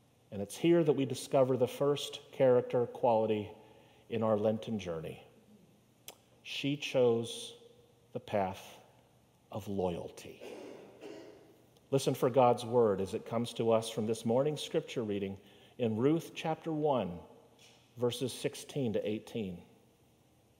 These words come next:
But Ruth replied, "Don't urge me to abandon you,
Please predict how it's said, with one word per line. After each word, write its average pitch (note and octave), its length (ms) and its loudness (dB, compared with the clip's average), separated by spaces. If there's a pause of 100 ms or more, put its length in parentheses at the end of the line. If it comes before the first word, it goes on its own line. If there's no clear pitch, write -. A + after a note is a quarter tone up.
(640)
But G2 160 -6
Ruth E3+ 240 6
replied, A2+ 680 6 (880)
"Don't C#3+ 380 10
urge E3+ 400 6
me D3+ 200 0
to D3+ 200 2
abandon A#2 500 2
you, G2+ 240 -2